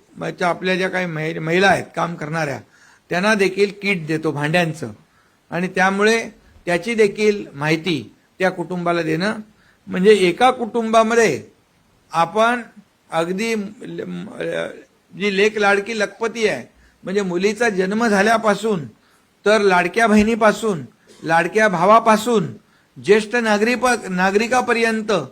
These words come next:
या सगळ्यांना त्याच्यामध्ये कव्हर केलेलं आहे आणि शेतकऱ्यांना देखील त्याच्यामध्ये कव्हर केलं आहे. त्यामुळे एक पूर्णपणे एका सर-, शासनाने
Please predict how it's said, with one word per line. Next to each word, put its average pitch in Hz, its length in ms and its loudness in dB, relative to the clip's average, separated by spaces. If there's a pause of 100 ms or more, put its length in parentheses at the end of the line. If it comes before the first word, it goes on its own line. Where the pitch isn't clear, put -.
(320)
या 214 200 0
सगळ्यांना 226 600 0
त्याच्यामध्ये 226 440 0
कव्हर 196 300 0
केलेलं 160 340 -6
आहे 113 180 -14 (1500)
आणि 196 200 0
शेतकऱ्यांना 226 640 0
देखील 233 300 -2
त्याच्यामध्ये 208 420 -2
कव्हर 180 260 -4
केलं 160 260 -6
आहे. 202 160 -6 (420)
त्यामुळे 196 380 -2
एक 226 320 -2
पूर्णपणे 220 840 -4
एका 190 280 -6
सर-, 175 180 -6 (140)
शासनाने 185 640 -4